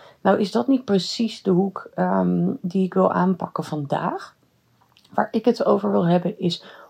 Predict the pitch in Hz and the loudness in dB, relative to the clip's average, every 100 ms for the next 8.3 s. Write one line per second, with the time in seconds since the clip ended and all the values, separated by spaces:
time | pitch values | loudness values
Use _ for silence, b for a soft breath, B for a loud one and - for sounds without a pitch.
0 | _ 214 190 165 202 - 180 185 185 185 | _ 2 4 4 0 0 2 2 2 2
1 | 185 170 185 180 190 - b b b - | 4 6 6 4 4 0 b b b 0
2 | 175 160 - 170 214 254 160 170 - 170 | 0 0 -2 2 4 4 2 -6 -10 -8
3 | - - - B B B B 185 180 - | -4 -4 -6 B B B B 2 2 2
4 | 175 _ 185 196 208 170 170 170 - 165 | -6 _ 4 4 2 -2 -2 -4 -4 -2
5 | 151 - 170 170 180 170 175 160 160 160 | -2 2 4 4 0 0 0 -2 -4 -4
6 | 165 - 170 175 - 180 156 - 170 165 | -4 -4 -2 0 0 0 -2 -4 -2 0
7 | 165 175 160 160 - - 185 175 170 160 | 0 -2 -4 -8 -8 2 4 4 2 0
8 | 151 175 175 | -2 -4 -4